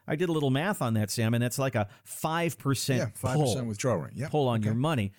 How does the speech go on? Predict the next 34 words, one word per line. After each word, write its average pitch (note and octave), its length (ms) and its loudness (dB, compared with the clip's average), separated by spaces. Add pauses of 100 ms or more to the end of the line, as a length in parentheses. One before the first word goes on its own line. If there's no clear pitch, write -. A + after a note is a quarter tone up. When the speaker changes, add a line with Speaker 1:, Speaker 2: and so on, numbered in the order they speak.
(180)
Speaker 1:
But C#3+ 140 -2
that's, A3 400 0
this A#3 260 -2
is, C#4+ 140 0
this B3 240 -2
article G3+ 420 0
is D3 140 0
exactly G3 540 0
what E3 160 0
Wall D#3 200 0
Street D3+ 280 -4
does C3+ 220 0
all B2 120 2
the B2 80 0
time. E3+ 360 -2 (200)
They C3 100 0
say, C3+ 220 0
"Save A3 560 -2
this, A#2+ 480 -2 (260)
then D3 140 2
take G3 260 0
a E3+ 60 -2
percentage F3 840 0
of G#2 120 0
that, G2+ 320 2 (240)
and C3+ 160 2
you C3 120 6
should A2+ 260 0
be G2 100 2
fine." G2+ 560 -2 (240)
Speaker 2:
So B2+ 140 -2
here's D3 220 4
my C#3 160 2
opinion. G2 480 0